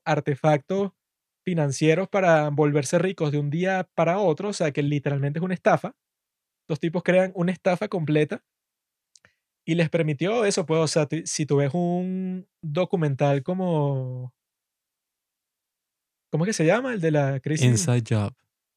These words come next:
Speaker 1: Si tú ves Inside Job, ves cómo estos tipos, eso, pues, o sea, ellos sabían que eso podía crear una crisis catastrófica en todas partes del mundo y no les importó en lo absoluto, ¿no?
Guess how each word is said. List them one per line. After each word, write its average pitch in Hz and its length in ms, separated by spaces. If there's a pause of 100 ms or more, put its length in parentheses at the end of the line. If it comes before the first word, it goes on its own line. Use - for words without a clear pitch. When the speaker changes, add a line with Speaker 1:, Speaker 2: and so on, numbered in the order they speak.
Speaker 1:
Si - 120
tú 165 140
ves 180 180
Inside 196 400
Job, 185 260
ves 147 160
cómo 180 200
estos 175 200
tipos, 175 300
eso, 156 200
pues, 139 160
o 139 100
sea, 139 220
ellos 147 520
sabían 156 640
que 185 240 (180)
eso 156 260
podía 160 300
crear 160 300
una 143 180
crisis 151 500
catastrófica 160 720
en 139 200
todas 143 240
partes 160 320
del 208 120
mundo 208 380 (440)
y 160 100
no 151 100
les 151 120
importó 185 600 (100)
en 190 300
lo 170 180
absoluto, 151 520
¿no? 143 200